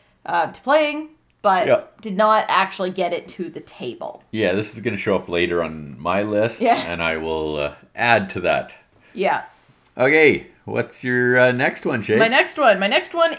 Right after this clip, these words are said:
Speaker 1: is, uh, a game that is actually out in print,
Speaker 2: Where's
Speaker 1: is available for me to play.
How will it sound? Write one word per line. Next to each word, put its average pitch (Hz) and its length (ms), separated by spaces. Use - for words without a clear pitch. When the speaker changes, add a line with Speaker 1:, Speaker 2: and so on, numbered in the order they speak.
Speaker 1:
is, 226 580
uh, 226 260
a 254 60
game 247 280
that 208 320
is 359 220
actually 254 420
out 214 160
in 233 100
print, 240 240
Speaker 2:
Where's 131 120
Speaker 1:
is 330 240
available 285 400
for 247 140
me 226 140
to 208 60
play. 196 440